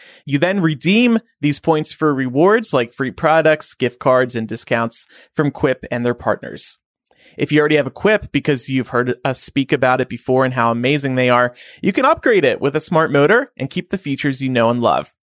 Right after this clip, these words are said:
You get that sensitive sonic vibration and a two-minute timer with thirty-second pulses for a guided clean.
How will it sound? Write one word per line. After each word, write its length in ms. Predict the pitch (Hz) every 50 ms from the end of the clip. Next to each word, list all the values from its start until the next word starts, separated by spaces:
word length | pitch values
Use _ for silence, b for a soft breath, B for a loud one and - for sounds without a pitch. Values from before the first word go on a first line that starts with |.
| _ _
You 120 | - 131
get 160 | 123 151 151 -
that 180 | 135 139 -
sensitive 720 | - - - - - 143 147 147 - 151 143 143 143 135 123
sonic 480 | - - - 139 131 139 139 139 127 -
vibration 840 | 131 127 120 117 - 127 131 131 135 127 - - 147 135 135 131 B B B B B B -
and 160 | 156 165 180
a 40 | 175
two-minute 460 | - - 240 240 240 254 254 233 240
timer 420 | - - 208 202 220 220 220 220
with 220 | 208 190 185 - -
thirty-second 540 | 202 208 214 214 - - 233 - 226 190 -
pulses 400 | - 202 196 202 - 196 185 -
for 160 | - 170 170
a 40 | 156
guided 420 | 135 151 147 160 160 160 139 -
clean. 400 | - - 185 185 156 127 107 -